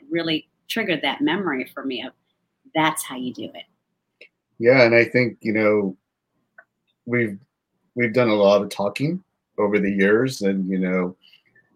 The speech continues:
Speaker 2: same thing around board members, right? The diversity around board members and, you know, how many are Latinos, how many are Latinas. And so, but, you know, what is our goal? And so we need to set a certain goal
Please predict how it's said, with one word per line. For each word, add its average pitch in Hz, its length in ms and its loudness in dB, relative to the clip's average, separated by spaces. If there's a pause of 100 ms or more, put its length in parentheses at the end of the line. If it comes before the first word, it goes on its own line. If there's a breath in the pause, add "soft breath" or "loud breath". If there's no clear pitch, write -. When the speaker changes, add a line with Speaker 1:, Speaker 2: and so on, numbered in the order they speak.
(600)
Speaker 2:
same 135 180 4
thing 135 160 6
around 123 240 4
board 117 240 6
members, 101 420 -2
right? 104 280 4
The 104 80 -4
diversity 104 420 0
around 104 220 -2
board 95 240 2
members 95 560 -2
and, 92 580 -2
you 104 100 -10
know, 92 160 -6
how 104 60 -6
many 104 160 -4
are 95 80 -2
Latinos, 95 560 -2
how 98 60 -4
many 95 180 -2
are 92 40 -6 (120)
Latinas. 92 480 -6
And 92 180 -6
so, 95 300 -4
but, 95 320 2
you 113 80 -10
know, 101 80 -4
what 139 220 4
is 139 100 2
our 117 160 6
goal? 104 460 4
And 98 180 -2
so 101 220 2
we 104 160 -4
need 113 140 -4
to 101 140 -4 (760)
set 110 320 2
a 98 80 0
certain 98 320 -4
goal 98 360 4